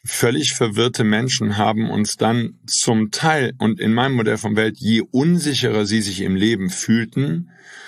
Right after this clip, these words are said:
umso dominanter und heftiger haben sie ihren, ihren Vorschlag angebracht,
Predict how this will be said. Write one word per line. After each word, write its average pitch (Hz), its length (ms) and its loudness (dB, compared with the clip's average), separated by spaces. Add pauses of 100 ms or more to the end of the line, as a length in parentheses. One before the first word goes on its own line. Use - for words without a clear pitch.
(580)
umso 113 600 2
dominanter 101 880 2
und 90 560 -2
heftiger 92 800 2
haben 98 240 2
sie 85 520 0
ihren, 87 680 0
ihren 90 240 2
Vorschlag 98 800 0
angebracht, 92 840 -2